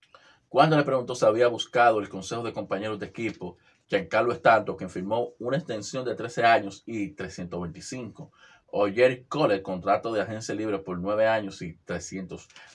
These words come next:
veinticuatro millones sobre su próxima incursión en la agencia libre, que oficialmente comienza el día después de la Serie Mundial, John se apresuró a se-, eh, a señalar que Stanton no era un agente libre y firmó una extensión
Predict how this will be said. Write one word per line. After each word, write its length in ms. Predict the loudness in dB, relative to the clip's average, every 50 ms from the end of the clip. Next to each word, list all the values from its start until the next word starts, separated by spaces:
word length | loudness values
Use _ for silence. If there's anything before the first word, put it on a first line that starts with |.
| _ -2
veinticuatro 560 | -2 -2 -2 -2 -12 -12 -4 0 0 0 0 -2
millones 380 | -8 -4 -4 -4 -4 -4 -6
sobre 180 | -6 -8 -8 -8
su 120 | -10 -12
próxima 500 | -12 -12 -12 -10 -4 0 0 0 0 -2 _ _ _ _ _ _ -18
incursión 540 | -16 -12 -10 -10 -10 -8 -6 -4 -2 0
en 60 | 0 0
la 60 | -2
agencia 300 | -2 -4 -8 -4 -4 -2
libre, 320 | 0 0 -2 -2 -6 -8 -14 _ _ _ -20 _ _ _ -10
que 60 | -10
oficialmente 560 | -8 -8 -4 -4 -2 -2 -2 -4 -6 -6 -6
comienza 420 | -6 -4 -6 -4 -6 -8 -6 -6 -6
el 80 | -6
día 160 | -2 0 2 2
después 460 | 2 0 -4 _ -4 -2 -2 -2 0
de 60 | -4
la 80 | -4 -4
Serie 180 | -4 -8 -8
Mundial, 360 | -8 -4 0 2 2 2 0 -4 -18 -20 -20 -20 -18 -18 -18 -18 -12 -2 4
John 460 | 6 6 6 6 4 2 -2 -8 -14 _ _ _ _ _ _
se 300 | -16 -10 -4 2 4 6
apresuró 640 | 6 6 6 4 -2 -4 -4 -2 -4 -2 2 2 2
a 80 | 2 2
se-, 240 | 0 -2 -4 -2 0
eh, 400 | 0 -2 0 -2 -4 -6 -8 _ _ _ _ _
a 120 | -6 -6 -6
señalar 300 | -4 -2 0 0 0 0
que 80 | -2
Stanton 460 | -6 0 2 4 4 4 2 -4 -4
no 100 | -2 0
era 140 | 0 0 0
un 120 | -2 -2 -2
agente 360 | -2 -2 -4 -4 -4 -4 -2
libre 360 | -2 -2 -2 -2 -4 -6 -8 -10
y 80 | -12
firmó 500 | -10 -8 -8 -6 -4 -2 -2 -2 -4 -8 _ _ _ _ _ _ -14
una 200 | -12 -8 -8 -8
extensión 840 | -6 -4 -4 -4 -4 -4 -6 -6 -2 2 2 2 2 -2 -8 -12